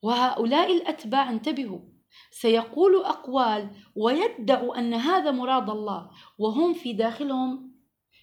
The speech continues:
جحدوا بها واستيقنتها أنفسهم ظلما وعلوا. يعني لا تعتقد الداعي جاهل، هو ليس جاهل.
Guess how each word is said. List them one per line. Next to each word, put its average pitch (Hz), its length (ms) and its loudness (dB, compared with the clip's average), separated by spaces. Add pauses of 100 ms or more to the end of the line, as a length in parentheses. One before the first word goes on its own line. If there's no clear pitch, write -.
(120)
جحدوا 247 520 -2
بها 226 500 -6 (280)
واستيقنتها 277 1200 -2
أنفسهم 240 640 -6
ظلما 220 420 -2
وعلوا. 196 520 -4 (300)
يعني 233 260 -4
لا 294 160 2
تعتقد 262 540 -4
الداعي 208 720 -4 (300)
جاهل، 220 480 0
هو 208 140 -4
ليس 262 300 -4
جاهل. 202 480 -8